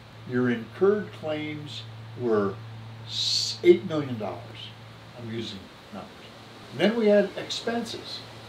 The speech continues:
just like a P and L. What were the expenses? There were three categories.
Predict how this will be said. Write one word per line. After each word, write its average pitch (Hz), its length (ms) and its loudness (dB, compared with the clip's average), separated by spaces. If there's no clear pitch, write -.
just 123 160 -8
like 123 160 -2
a 147 40 0
P 151 220 -8
and 180 120 0
L. 202 180 0
What 143 160 2
were 170 80 8
the 170 120 12
expenses? - 560 -2
There 117 120 -4
were 120 100 4
three 175 240 0
categories. - 720 -2